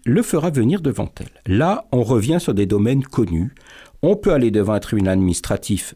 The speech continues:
si le fautif est un service public, par exemple l'hôpital, ou bien devant le juge judiciaire s'il est privé, par exemple une clinique. Dans les cas graves, comme le Mediator, par exemple, ça peut se finir au pénal, ce qui, euh,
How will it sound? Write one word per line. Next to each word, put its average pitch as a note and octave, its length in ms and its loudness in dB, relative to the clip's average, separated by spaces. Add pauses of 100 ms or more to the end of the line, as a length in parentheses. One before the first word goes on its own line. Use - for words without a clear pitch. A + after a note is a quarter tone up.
(100)
si - 260 -4
le F3+ 120 4
fautif - 600 -2
est - 160 -4
un E2+ 60 -2
service D#2+ 380 -4
public, F3 360 -4
par D2 120 -6
exemple D#2 260 -4
l'hôpital, F2+ 540 -4 (640)
ou B3 100 2
bien A#3+ 220 2
devant C#3+ 280 2
le A#2 120 2
juge G#2+ 220 0
judiciaire F#2 500 -4
s'il D#3 200 -2
est C#3 60 0
privé, F#2 380 0
par - 180 -4
exemple B2 300 0
une A3+ 100 2
clinique. D3 460 0 (680)
Dans G#3 200 2
les A3 140 0
cas D3+ 160 0
graves, A2+ 360 0
comme D3+ 260 0
le B2+ 60 2
Mediator, G#2+ 640 0
par F#2+ 160 -4
exemple, D#2+ 480 -6 (160)
ça - 240 -4
peut G3 160 -2
se - 100 -4
finir B2 300 2
au G2 80 0
pénal, F#2 420 -2
ce - 200 -8
qui, B2+ 420 -2
euh, F2 200 -2